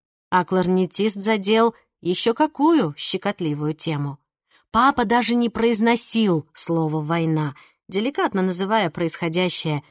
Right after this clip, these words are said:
несчастьем. Альвар, видимо, был не единственным в вагоне,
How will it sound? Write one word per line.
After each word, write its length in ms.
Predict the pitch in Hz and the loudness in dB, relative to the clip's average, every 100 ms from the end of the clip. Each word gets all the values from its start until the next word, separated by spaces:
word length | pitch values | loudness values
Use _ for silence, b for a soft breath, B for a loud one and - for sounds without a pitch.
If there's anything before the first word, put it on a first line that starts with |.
| b _ _ | b _ _
несчастьем. 880 | 202 196 - - 156 135 - 143 131 - _ _ _ _ _ _ _ - | -2 -2 -2 -4 -4 -4 -8 -10 -12 -18 _ _ _ _ _ _ _ 0
Альвар, 420 | 226 226 214 214 | 4 4 2 0
видимо, 400 | 202 196 214 208 | 0 0 0 0
был 240 | 190 226 | 2 2
не 200 | 214 214 | 2 2
единственным 840 | 208 208 202 240 - 170 160 160 | 0 -2 -2 -2 -2 -2 0 -2
в 120 | 151 151 | -4 -2
вагоне, 520 | 170 180 220 196 | -2 0 0 0